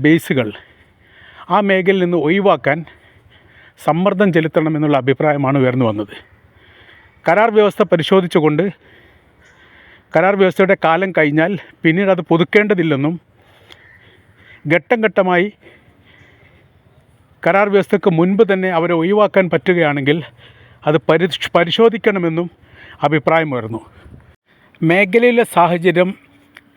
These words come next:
നമ്മൾ കണക്ക് കൂട്ടുന്നതിനും അപ്പുറമാണ്. ഒരു ഭാഗത്ത്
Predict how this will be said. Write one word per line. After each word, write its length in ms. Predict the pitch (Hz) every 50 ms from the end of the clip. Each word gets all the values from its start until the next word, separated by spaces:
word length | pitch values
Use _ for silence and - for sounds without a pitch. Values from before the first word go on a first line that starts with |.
| _ _ _ _ _ _ _ _ - _ - 143
നമ്മൾ 180 | 147 165 185 190 165 -
കണക്ക് 320 | 170 160 165 - - 220 208 170
കൂട്ടുന്നതിനും 520 | 175 160 - 185 175 170 170 170 180 160 135
അപ്പുറമാണ്. 480 | _ - 160 147 127 113 104 98 - - - - _ _ _ _ _ _ _ _ _ _ _ _ _ _ _ - _ _ _ _ _ - 160
ഒരു 120 | 165 202 202 202
ഭാഗത്ത് 360 | 196 196 196 180 - 214 208